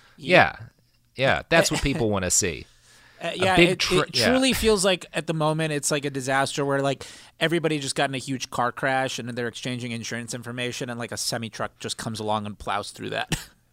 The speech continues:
Speaker 2: Yeah, and that, that semi truck is driven by a seven-year-old Kim Jong-un
Speaker 1: Right.
Speaker 2: on a, on a box. Yeah, yeah. <laughs> Now,
Speaker 1: and, and the,
Speaker 2: uh,
Speaker 1: and the, and the back cab's on fire.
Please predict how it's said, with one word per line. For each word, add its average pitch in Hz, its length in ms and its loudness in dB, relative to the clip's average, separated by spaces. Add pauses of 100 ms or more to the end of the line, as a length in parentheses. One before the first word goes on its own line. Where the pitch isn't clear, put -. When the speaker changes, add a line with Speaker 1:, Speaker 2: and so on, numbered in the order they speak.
(120)
Speaker 2:
Yeah, 117 300 6
and 135 160 4
that, 151 240 6
that 151 220 10
semi 190 360 8
truck 139 480 6
is 117 220 4
driven 131 640 4
by 107 240 12
a 104 320 8
seven-year-old 117 880 6
Kim 123 220 0
Jong-un 101 500 4
Speaker 1:
Right. 85 180 0
Speaker 2:
on 95 260 2
a, 85 340 2
on 104 180 4
a 95 60 6
box. 98 580 8
Yeah, 98 420 2
yeah. 104 220 0
<laughs> - 60 -10 (2000)
Now, 196 280 12
Speaker 1:
and, 202 80 10
and 208 80 0
the, 208 80 10
Speaker 2:
uh, - 0 - (240)
Speaker 1:
and 202 100 6
the, 180 100 -2
and 185 100 4
the 180 40 4
back 170 220 4
cab's 151 300 4
on 131 140 2
fire. 107 360 -2